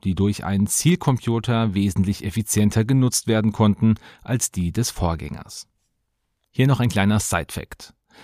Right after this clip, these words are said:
Wenn man sich das Modell des Schiffes ansieht, dann bemerkt man kleine rote Punkte unter der Pilotenkapsel. Dies waren nicht die Laserkanonen,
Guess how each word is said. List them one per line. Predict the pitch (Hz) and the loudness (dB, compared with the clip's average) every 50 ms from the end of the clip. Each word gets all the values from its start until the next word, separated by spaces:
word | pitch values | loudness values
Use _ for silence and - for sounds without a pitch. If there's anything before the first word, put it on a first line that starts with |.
| - - | -8 0
Wenn | 113 117 131 | 4 4 6
man | 156 160 | 6 4
sich | 147 156 - - | 4 2 0 0
das | 135 123 - - | -2 -2 0 0
Modell | 127 120 107 113 117 139 151 | 0 0 2 2 0 0 2
des | 160 151 - | 0 0 -2
Schiffes | - - - 151 - - - - | -2 -2 -2 -2 -2 -2 -6 -4
ansieht, | - 85 90 87 80 90 107 143 - - - - _ _ - | -4 -4 -4 -2 -2 -2 -2 -2 -4 -8 -16 -20 _ _ -2
dann | 107 123 131 | -2 0 0
bemerkt | 143 131 127 131 139 - - - 123 | 2 2 0 0 -2 -4 -6 -4 -2
man | 127 123 123 123 127 123 | 0 0 0 0 -2 -4
kleine | - - 95 87 90 92 95 98 101 | -4 -4 -2 -2 0 2 2 2 0
rote | 92 - 85 90 90 - 117 101 | 0 -2 -4 -4 -4 -2 -4 -4
Punkte | - - 139 143 139 - - 143 143 139 135 - - - - | -2 0 2 2 2 0 0 0 0 0 -2 -4 -8 -8 -2
unter | 123 123 113 - 120 98 | -2 -2 0 0 -2 -2
der | 95 90 90 | -2 -4 -4
Pilotenkapsel. | - - 120 104 92 85 85 82 - 78 73 - - 76 - - - - - - - _ _ _ _ - - - - - - - _ - - | -2 -2 -2 0 0 0 -2 -2 -4 -6 -6 -6 -8 -8 -6 -8 -8 -8 -10 -14 -16 _ _ _ _ -20 -20 -20 -20 -20 -20 -20 _ -4 -2
Dies | 120 131 165 202 - - - | -2 0 0 0 0 0 0
waren | - 127 131 135 147 143 135 135 147 | 0 -2 -2 -2 -2 0 0 2 2
nicht | 175 190 143 - - - - - - _ - | 4 2 2 2 -2 -14 -18 -20 -16 _ -2
die | 98 98 | 0 0
Laserkanonen, | 92 104 117 151 143 104 98 92 - - 92 87 85 85 87 95 110 120 120 | 2 2 2 2 2 2 0 -2 0 0 -2 0 0 0 0 0 0 -2 -2